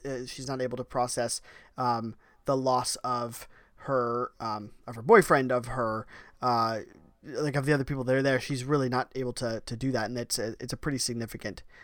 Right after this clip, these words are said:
thing. And that leads us in the next episode, Forget Me Not, to get to the Trill homeworld, which I believe we've never seen, although we've, we've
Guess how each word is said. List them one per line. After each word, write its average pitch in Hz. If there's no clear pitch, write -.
thing. 135
And 127
that 151
leads 208
us 127
in 131
the 123
next 156
episode, 120
Forget -
Me 131
Not, 113
to -
get -
to 135
the 123
Trill 131
homeworld, 135
which 117
I 131
believe 170
we've 160
never 135
seen, 117
although 131
we've, 120
we've 120